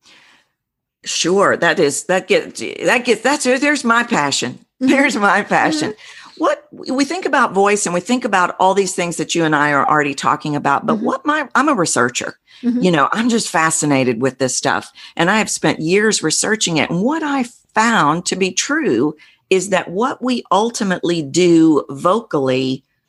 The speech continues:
Speaker 1: there's something called, that I call a driver in our head.
Speaker 2: Mm.
Speaker 1: That, and that driver might be, it's always something that, it, it literally comes from a phrase that we heard before we're five
Speaker 2: Mm-hmm.
Speaker 1: and got compounded, and the subconscious made us believe it was true.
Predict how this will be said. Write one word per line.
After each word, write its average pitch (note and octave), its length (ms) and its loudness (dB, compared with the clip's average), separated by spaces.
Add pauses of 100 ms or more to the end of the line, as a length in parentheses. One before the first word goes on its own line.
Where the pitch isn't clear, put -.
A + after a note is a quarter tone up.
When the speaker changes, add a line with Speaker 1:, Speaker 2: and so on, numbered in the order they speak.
(280)
Speaker 1:
there's F3 360 2
something G3 440 -2
called, E3 340 -6
that D3 120 0
I D#3 120 2
call D#3 280 -2
a C3+ 60 0
driver C3+ 600 0
in C3+ 200 -2
our B2+ 140 0
head. - 500 -6 (180)
Speaker 2:
Mm. C4+ 340 -4 (420)
Speaker 1:
That, E3 160 0
and G3 160 2
that A3+ 180 -2
driver F#3+ 460 2
might D3+ 340 0
be, D3 400 2 (300)
it's F3+ 220 0
always A#3+ 280 2
something F#3 460 -2
that, D3 240 -2 (160)
it, E3 180 0
it E3+ 140 2
literally G#3+ 640 2
comes E3 340 -6
from D#3 180 -2
a D3+ 60 -2
phrase C#3+ 460 0
that - 120 0
we D3 120 0
heard C#3 320 0
before C3+ 340 0
we're B2 160 -4
five F3+ 640 -4 (140)
Speaker 2:
Mm-hmm. G#3+ 160 -4
Speaker 1:
and D#4 120 2
got - 220 -2
compounded, F3 840 0 (240)
and D#3 120 2
the D3 60 2
subconscious F3 800 -2
made D#3+ 180 2
us D3+ 140 -2
believe C#3+ 360 0
it C#3 120 -2
was C#3 200 -2
true. G2+ 320 -2